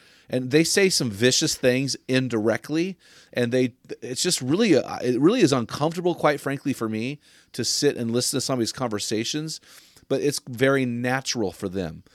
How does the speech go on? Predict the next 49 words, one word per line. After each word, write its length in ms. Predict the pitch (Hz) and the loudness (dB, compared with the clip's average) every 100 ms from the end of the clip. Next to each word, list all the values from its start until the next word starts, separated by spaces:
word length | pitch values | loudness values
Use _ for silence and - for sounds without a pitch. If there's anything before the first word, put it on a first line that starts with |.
| - _ | -20 _
So 220 | - 147 139 | 0 4 8
what 160 | 156 | 8
I'm 100 | 196 | 6
gonna 160 | 226 196 | 4 4
do 140 | 185 | 4
today, 200 | 165 143 | 6 6
Dale, 180 | 127 127 | 6 6
is 80 | 127 | 4
I'm 80 | 180 | 2
gonna 120 | 208 | 2
give 220 | 170 165 | 6 6
you 80 | 160 | 4
a 40 | |
pop 320 | - 131 123 | 4 0 0
quiz. 380 | - 101 73 - - _ _ - | 0 -2 -2 -10 -18 _ _ 4
I've 240 | 147 180 | 4 4
come 140 | 196 | 0
up 120 | 190 - | -2 -2
with 80 | - | -6
some 140 | 170 | -4
questions, 500 | - 147 - 160 143 | 0 0 2 -2 0
and 80 | 123 | -2
I've 140 | 104 | -4
quizzed 320 | - 160 147 | 0 0 0
several 380 | - 147 147 156 | 0 0 2 2
of 80 | 143 | 2
our 160 | 135 101 | 2 2
arena 380 | 117 127 139 135 | 2 0 0 0
women, 500 | 131 135 123 113 131 - - - | 2 2 2 0 -4 -14 -20 -6
and 120 | 117 | 0
I've 120 | 117 | 4
asked 260 | 127 131 - | 6 4 2
them 160 | 147 143 | 0 0
to 60 | |
respond. 560 | 151 - 120 107 110 131 _ - - | -2 0 0 0 -2 -6 _ -16 -6
And 100 | 117 | -2
I'm 80 | 160 | 0
gonna, 160 | 185 - | 0 0
I'm 120 | 151 | 0
gonna 140 | 190 | 0
give 220 | 156 170 175 | 2 2 4
you 100 | 156 | 2
a 60 | |
phrase 500 | - 170 160 180 175 | 2 6 6 6 4
that 80 | 165 | 0
a 40 | 143 | 2
woman 260 | 151 170 | 2 2
will 80 | 175 | 2
say, 520 | - 131 107 107 123 | 2 4 4 4 -2